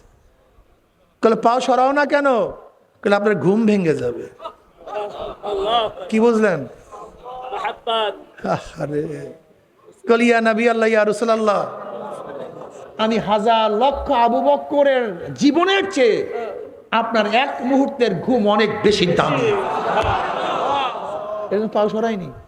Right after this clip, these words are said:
কি বুঝলেন? একটু ঘুম ভেঙে যাবে, এর জন্য পাও সরা নাই, নিজে যাব, নিজে শেষ,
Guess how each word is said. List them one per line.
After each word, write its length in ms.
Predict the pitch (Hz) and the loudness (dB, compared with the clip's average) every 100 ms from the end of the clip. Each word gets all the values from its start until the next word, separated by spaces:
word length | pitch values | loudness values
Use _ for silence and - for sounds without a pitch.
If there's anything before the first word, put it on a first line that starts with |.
| - - _ - | -20 -20 _ -6
কি 120 | 208 | 0
বুঝলেন? 520 | 233 226 220 208 190 185 - - - 170 - - - - - | 2 2 0 -2 -6 -10 -14 -16 -14 -14 -14 -18 -18 -20 -6
একটু 260 | 220 233 269 | -2 0 -2
ঘুম 400 | 185 185 262 277 | -2 0 2 2
ভেঙে 340 | 202 233 247 | 0 0 2
যাবে, 340 | 233 202 147 120 - - - - - _ _ _ _ _ _ - - | 4 2 0 -4 -8 -18 -20 -20 -20 _ _ _ _ _ _ -16 -2
এর 140 | 220 | 0
জন্য 160 | 220 262 | 2 0
পাও 260 | - 220 233 | 2 0 2
সরা 240 | 247 226 | 2 0
নাই, 100 | 214 | 2
নিজে 240 | 233 277 | 2 2
যাব, 360 | 294 247 180 127 120 - | 2 2 2 -2 -4 -6
নিজে 260 | 180 233 277 | -2 2 2
শেষ, 340 | - 254 214 | 2 2 2